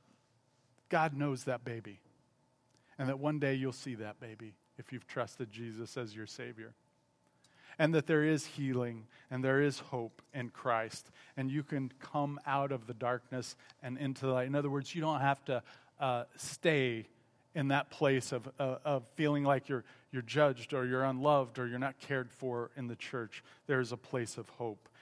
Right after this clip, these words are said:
and we want you to have that hope. Uh, as we go through the scriptures, some of these type of things come up. These things would not have come up if we wouldn't have had a fall in Genesis chapter three.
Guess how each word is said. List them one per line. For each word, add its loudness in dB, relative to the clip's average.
and -8
we -4
want -6
you -10
to -4
have -2
that 0
hope. -12
Uh, -4
as -2
we 0
go 4
through -4
the -4
scriptures, -4
some 4
of 0
these -2
type -2
of -8
things -4
come -2
up. -4
These 4
things 0
would 2
not 8
have -2
come 0
up 0
if -8
we -2
wouldn't 2
have -4
had 4
a -4
fall 0
in -6
Genesis -6
chapter -6
three. -12